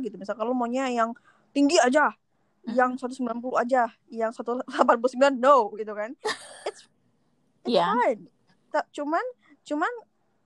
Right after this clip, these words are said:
Speaker 1: itu kan your preference, but doesn't mean you can mock or menjelek-jelekan orang yang seratus delapan puluh sembilan ke bawah gitu loh. They're
Speaker 2: Iya.
Speaker 1: fine too. Gitu loh.
Speaker 2: Iya.
Speaker 1: Jadi, lu j-, lu jangan kayak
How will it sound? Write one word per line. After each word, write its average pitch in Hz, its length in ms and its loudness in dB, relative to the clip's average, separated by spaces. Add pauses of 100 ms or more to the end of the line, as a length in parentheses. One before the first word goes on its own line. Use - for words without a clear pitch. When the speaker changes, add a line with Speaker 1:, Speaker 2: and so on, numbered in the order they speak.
(420)
Speaker 1:
itu 294 100 -8
kan - 220 -4
your 247 160 2
preference, 214 500 -4
but 233 240 -6
doesn't 226 320 0
mean 320 240 -2
you 285 160 -4
can 240 400 -6 (320)
mock 208 540 -2
or 233 180 0
menjelek-jelekan 226 880 -2
orang 254 320 2
yang 240 160 -6
seratus 226 240 -8
delapan 226 320 -2
puluh 226 80 -10
sembilan 220 400 -4
ke 240 80 -10
bawah 269 400 6
gitu 202 240 -8
loh. 190 160 -4 (320)
They're 427 160 2
Speaker 2:
Iya. 392 80 -2
Speaker 1:
fine 370 240 2
too. 320 320 0 (480)
Gitu 185 240 -6
loh. 185 80 2
Speaker 2:
Iya. 185 300 2
Speaker 1:
Jadi, 247 340 0 (560)
lu 339 160 -2
j-, 240 160 -10
lu 330 140 -4
jangan 220 420 2
kayak 208 400 -2